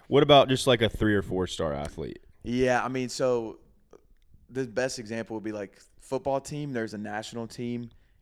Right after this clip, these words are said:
Speaker 2: and then there's, like, a, a blue team. So the national team, if you're on the national team, there's a good chance you're at least a three star.
Speaker 1: Okay.
Speaker 2: The white team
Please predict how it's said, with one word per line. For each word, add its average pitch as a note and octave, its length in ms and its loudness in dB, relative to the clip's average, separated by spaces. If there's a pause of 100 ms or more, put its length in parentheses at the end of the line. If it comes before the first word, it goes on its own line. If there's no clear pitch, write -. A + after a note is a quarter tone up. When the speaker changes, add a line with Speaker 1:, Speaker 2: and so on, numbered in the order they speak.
(100)
Speaker 2:
and G#2+ 120 -8
then A2 80 -6
there's, G#2+ 220 -6
like, G2+ 180 -8
a, G2 60 -8 (140)
a G#2 80 -6
blue G#2 280 -6
team. D#2+ 400 -18 (680)
So A2+ 320 2
the G#2+ 100 -4
national B2+ 460 0
team, A#2 380 -4
if - 100 -14
you're F#3+ 100 4
on D#3 100 4
the A2+ 80 -4
national B2 360 -4
team, C3 200 -8
there's A#2 140 -6
a G2 40 -8
good G#2 240 -4
chance G#2 400 -12
you're G#2+ 140 -4
at F#2+ 160 -6
least G2 260 -12
a - 40 -14
three D#2 240 -18
star. - 340 -18 (100)
Speaker 1:
Okay. E2 300 -2 (480)
Speaker 2:
The G#2+ 320 -4 (420)
white C3+ 360 -2
team A#2 500 -6